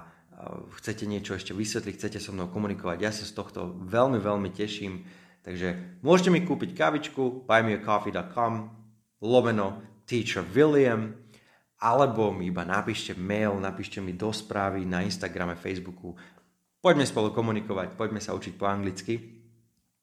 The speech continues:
A ak by ste chceli čokoľvek vysvetliť, naozaj, že potrebujete pomôcť niečím, čo sa týka angličtiny,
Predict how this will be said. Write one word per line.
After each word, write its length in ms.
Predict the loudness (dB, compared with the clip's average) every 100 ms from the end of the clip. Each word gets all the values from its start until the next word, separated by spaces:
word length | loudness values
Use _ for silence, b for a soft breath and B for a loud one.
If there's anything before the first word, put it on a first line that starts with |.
| _ _ -20 B B B 2
A 120 | 6 6 6 4 2 -2 -8 -20 _ _ 2
ak 100 | 4
by 80 | 4
ste 160 | 4 2
chceli 440 | 4 4 4 2
čokoľvek 460 | 2 4 6 4 4
vysvetliť, 440 | 2 0 -2 -2
naozaj, 360 | 2 2 2 -2
že 80 | -4
potrebujete 480 | -4 -2 -2 -2 -8
pomôcť 360 | -6 -4 -4 0
niečím, 400 | 0 -2 -6 -8
čo 160 | -8
sa 40 | -10
týka 200 | -6 -2
angličtiny, 560 | -2 -2 -6 -8 -10